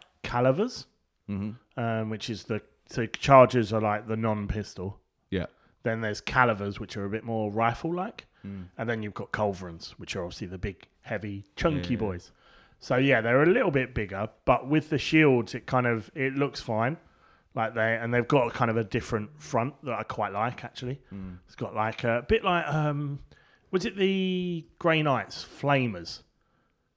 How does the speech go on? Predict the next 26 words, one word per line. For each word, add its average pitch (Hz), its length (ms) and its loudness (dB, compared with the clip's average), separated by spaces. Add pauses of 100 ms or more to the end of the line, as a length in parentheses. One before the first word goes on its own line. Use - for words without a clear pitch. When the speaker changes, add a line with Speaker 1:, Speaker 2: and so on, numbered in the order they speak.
(580)
Speaker 1:
You 147 100 0
know, 143 180 8
the, 135 100 0
rather 139 300 10
than 135 200 2
the 127 140 6
normal 127 440 4
standard 117 600 0
Marine 117 680 0
Flamer, 110 480 0
they 92 140 -6
have 98 280 -6
kind 104 220 -4
of 98 80 -6
a 101 220 -2 (360)
lip 117 380 -2
on 101 140 -10
the 101 80 -10
front, 95 360 -2 (100)
and 101 140 -10
they're 98 100 -8
kind 101 220 -8
of 101 60 -8
a 101 80 -6
bit 101 220 -10
more 104 360 -4